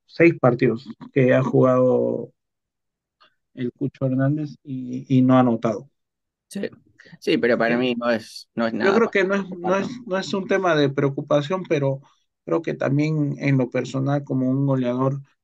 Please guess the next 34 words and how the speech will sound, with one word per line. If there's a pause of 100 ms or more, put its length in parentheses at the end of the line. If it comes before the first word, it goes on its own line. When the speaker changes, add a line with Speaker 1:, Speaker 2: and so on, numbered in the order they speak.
(540)
Speaker 1:
que (260)
necesita
hacer
goles
y
quiere
Speaker 2:
Sí.
Speaker 1:
hacer
goles
siempre.
Speaker 2:
Claro.
Speaker 1:
Así
que (640)
estaría, (1040)
no
digo
que
lo
va
a
preocupar
más, (100)
pero
estaría
perfecto
que (800)
anote
de
una
vez
un,
un,
un
gol.